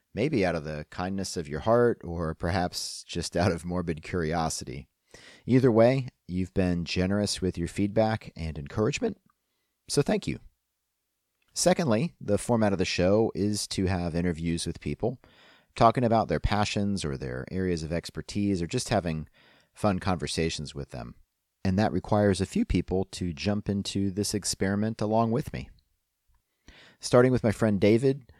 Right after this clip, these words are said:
who was the guest in our first full episode, I've been really excited and fortunate that the folks I've approached have been game to do it. So thank you to everyone I've been talking with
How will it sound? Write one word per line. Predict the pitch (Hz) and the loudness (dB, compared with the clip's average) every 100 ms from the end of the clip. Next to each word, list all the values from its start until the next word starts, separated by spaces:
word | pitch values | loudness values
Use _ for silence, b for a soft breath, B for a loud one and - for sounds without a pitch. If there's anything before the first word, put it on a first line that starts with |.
| b b | b b
who | - 107 | 0 2
was | 90 82 | 2 0
the | 82 | -2
guest | 73 98 117 - - 95 | 2 2 2 -2 -8 -6
in | 87 - | -6 -4
our | 82 80 76 | -4 -4 -6
first | - 95 90 - | -2 0 0 -2
full | - 110 107 | 0 4 4
episode, | 98 107 - 113 117 127 B B B - | 2 0 4 4 4 0 B B B -2
I've | 139 | 0
been | 156 101 90 - | 2 2 0 -4
really | 90 135 147 87 | 0 4 4 4
excited | 82 - 101 98 104 101 - - | 2 2 2 4 2 0 -8 -8
and | 82 82 78 | -4 -4 -4
fortunate | - 107 120 - 82 80 - | -4 -2 -2 -2 -2 -2 -4
that | 87 78 71 | -4 -4 -4
the | |
folks | - - 98 - | -2 0 0 0
I've | 57 - | -4 -6
approached | - 113 151 - - b b b b _ | -2 0 0 -4 -8 b b b b _
have | 90 90 | -2 0
been | - 107 107 | 2 2 2
game | 104 117 131 | 2 2 2
to | 110 | 0
do | 143 151 | 2 2
it. | - - _ _ - | 0 -8 _ _ -8
So | - 104 92 90 85 85 87 87 | -2 4 4 6 4 2 0 -2
thank | 95 90 - | -2 -2 0
you | 101 92 | 0 0
to | - - | -2 -2
everyone | 92 107 107 117 | 0 0 2 2
I've | 113 107 | 2 2
been | 110 | 0
talking | - 90 85 85 | 0 0 0 -2
with | 85 92 - | -2 -4 -10